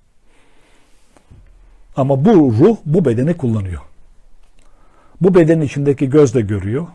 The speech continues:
kulak da işitiyor. Bir anda sayısı işler yapıyor. Akılla düşünüyor, kalple seviyor, mideyle yemek istiyor. Onun için bu dünyadaki nimetlere diyor Bediüzzaman Hazretleri, nasıl diyor onuncu sözde, nedir, nasıl da o?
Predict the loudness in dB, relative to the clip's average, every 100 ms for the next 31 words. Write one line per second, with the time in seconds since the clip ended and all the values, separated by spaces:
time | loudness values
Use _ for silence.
0 | _ -16 -4 -2 -2 -4 -8 -8 -6 -6
1 | -2 -2 0 -2 0 -2 -2 -6 -6 -4
2 | -4 -6 -10 -16 -16 -20 _ -20 _ _
3 | -20 -12 -8 -2 -2 0 -2 -6 -8 -8
4 | -10 -14 -8 -6 -4 -6 -4 -4 -4 -6
5 | -10 -20 _ _ _ _ _ _ -4 0
6 | 2 2 2 0 -2 -6 -10 -8 -8 -8
7 | -20 -20 -20 -20 -20 -20 -20 -20 -6 -2
8 | -2 -2 -4 -2 0 0 2 0 0 -2
9 | 0 -2 -2 -4 -2 -4 -4 -6 -6 -6
10 | -6 -6 -10 -10 -8 -10 -12 _ _ _
11 | _ _ _ -4 -2 -2 -4 -4 -6 -4
12 | -4 -2 -4 -6 -6 -6 -6 -8 -10 _
13 | _ _ _ _ _ _ _ _ -6 -4
14 | -4 -6 -8 -8 -6 -6